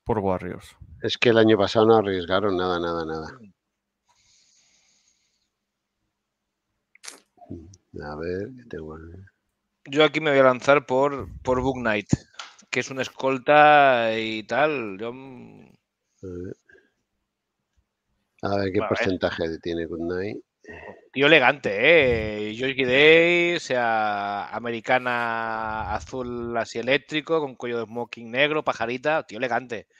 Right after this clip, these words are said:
Speaker 2: Bueno, si no le miras los pies con las zapatillas blancas y tal.
Speaker 3: Ah, bueno, claro, a mí me lo ponen de, ahora se lo veo tal, o sea,
Speaker 2: <laughs>
Speaker 3: así un, un peinaico tal, no, oye.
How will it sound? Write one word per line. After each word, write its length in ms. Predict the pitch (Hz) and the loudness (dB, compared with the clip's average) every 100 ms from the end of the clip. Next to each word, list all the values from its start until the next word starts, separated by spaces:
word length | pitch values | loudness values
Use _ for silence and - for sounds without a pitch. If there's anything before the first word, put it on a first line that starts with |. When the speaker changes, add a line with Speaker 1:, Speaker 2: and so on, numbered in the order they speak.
| _ _ _ _ | _ _ _ _
Speaker 2:
Bueno, 240 | 107 113 107 | 2 4 4
si 140 | - | 4
no 100 | 110 | 6
le 100 | 110 | 8
miras 200 | 120 117 | 10 8
los 140 | 107 98 | 8 4
pies 300 | - 117 123 | 6 8 8
con 140 | 120 | 4
las 100 | 101 | 2
zapatillas 400 | 107 101 110 98 | 4 2 4 4
blancas 460 | 101 110 120 143 120 | 4 0 2 0 0
y 80 | 110 | -2
tal. 140 | 123 - - | -4 -6 0
Speaker 3:
Ah, 40 | - | 2
bueno, 180 | - 233 | 4 6
claro, 260 | 170 135 | 6 4
a 100 | 113 | 4
mí 160 | 120 139 | 0 0
me 60 | 160 | 0
lo 120 | 151 | 2
ponen 240 | 165 180 | 2 2
de, 180 | 165 175 - - - - - - | 2 -2 -4 -20 -20 -20 -18 0
ahora 220 | 131 151 | 4 4
se 100 | 143 | 2
lo 100 | 139 | -2
veo 160 | 131 | -2
tal, 260 | 120 135 165 | 2 4 4
o 80 | 160 | 2
sea, 320 | 139 127 120 | 2 2 2
Speaker 2:
<laughs> 20 | |
Speaker 3:
así 280 | 113 - 127 | 0 -4 -6
un, 540 | 127 127 127 127 123 117 _ | -6 -8 -16 -16 -18 -20 _
un 320 | - - 135 123 | -20 -14 -14 -4
peinaico 1000 | 147 139 139 135 131 127 123 123 120 117 | 0 2 0 0 0 0 -2 -4 -6 -6
tal, 500 | 127 143 190 202 127 | 0 2 2 0 -10
no, 320 | 98 185 160 | -12 -14 -16
oye. 240 | 82 143 | -12 -12